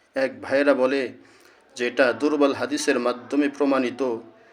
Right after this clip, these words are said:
তাদের উদ্দেশ্যে এ কথা, তাদেরকে এ কথা বোঝা উ-, উচিত যে দুর্বল হাদিস কাকে বলে।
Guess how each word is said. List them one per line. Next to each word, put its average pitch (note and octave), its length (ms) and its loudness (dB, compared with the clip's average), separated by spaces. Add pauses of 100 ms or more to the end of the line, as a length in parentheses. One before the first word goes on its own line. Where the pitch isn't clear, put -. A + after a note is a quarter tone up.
(200)
তাদের B2+ 280 2
উদ্দেশ্যে C3 500 -2 (640)
এ - 60 -4
কথা, B2+ 340 0 (1400)
তাদেরকে C3 540 0 (280)
এ - 100 0
কথা C3 300 0
বোঝা B2+ 340 -2
উ-, B2+ 240 -8
উচিত B2+ 420 -4 (680)
যে B2+ 120 -10
দুর্বল D#3 420 0
হাদিস C3+ 380 -2
কাকে B2+ 300 -2
বলে। G#2+ 240 -4